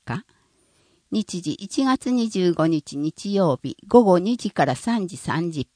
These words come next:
分。場所、南部コミセン和室。内容、呼吸法を中心にエクササイズやゲームを楽しむ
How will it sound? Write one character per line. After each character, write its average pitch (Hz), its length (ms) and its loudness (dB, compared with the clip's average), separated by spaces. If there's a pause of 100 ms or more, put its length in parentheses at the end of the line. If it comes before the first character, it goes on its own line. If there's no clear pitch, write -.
分。 - 140 -14 (720)
場 214 160 0
所、 202 320 -2 (180)
南 277 300 0
部 175 100 -8
コ - 160 0
ミ 165 140 2
セ 143 240 -6
ン 139 160 -10
和 160 120 -4
室。 - 540 -10 (720)
内 220 380 0
容、 180 360 2 (100)
呼 226 120 -2
吸 285 340 2
法 226 340 4
を 196 100 2 (180)
中 190 240 -2
心 165 380 -4
に 165 260 -6
エ 269 100 2
ク - 120 -6
サ 208 160 -2
サ 180 240 0
イ 156 80 0
ズ 151 180 -6
や 139 160 2
ゲ 277 280 2
ー 262 40 2
ム 196 200 2
を 165 140 2
楽 151 260 -2
し - 120 -6
む 147 180 -4